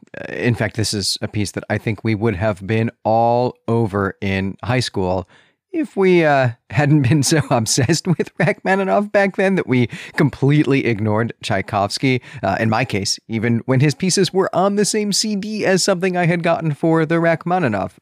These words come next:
piece. But, uh, yeah, all right.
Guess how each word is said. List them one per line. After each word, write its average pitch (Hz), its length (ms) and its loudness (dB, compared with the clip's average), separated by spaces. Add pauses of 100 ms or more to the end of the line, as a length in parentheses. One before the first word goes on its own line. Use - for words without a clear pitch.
piece. - 320 -6
But, - 400 -4
uh, 107 280 2 (840)
yeah, 180 220 2
all 180 200 2
right. 254 380 0